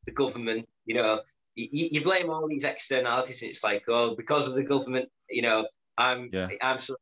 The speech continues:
Speaker 1: poor," or "Because of my upbringing, I can't do this. I never had this opportunity." And it was like, "Well, I can take control of something here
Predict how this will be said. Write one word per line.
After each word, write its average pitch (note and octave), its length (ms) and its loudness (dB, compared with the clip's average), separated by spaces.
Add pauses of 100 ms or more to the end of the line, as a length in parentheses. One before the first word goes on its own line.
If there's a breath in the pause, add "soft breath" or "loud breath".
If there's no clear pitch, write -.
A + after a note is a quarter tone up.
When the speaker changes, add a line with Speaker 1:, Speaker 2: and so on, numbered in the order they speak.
(160)
Speaker 1:
poor," B2 400 4
or G#2 120 2
"Because B2 360 0
of A#2 100 -14
my A#2+ 160 0
upbringing, A#2 640 0 (240)
I A#2 140 4
can't A#2+ 340 2
do G#2+ 160 -2
this. A2+ 160 0
I B2 160 4
never A#2+ 220 2
had A#2 240 2
this A2+ 160 -2
opportunity." G2+ 840 -2 (260)
And A#2+ 80 0
it - 80 0
was A#2 100 -2
like, C3 140 2
"Well, C3+ 300 2 (500)
I C#3+ 140 2
can D3 180 -8
take D3 240 -2
control C3+ 380 0
of C3 100 -4
something - 360 -6
here G#2 320 2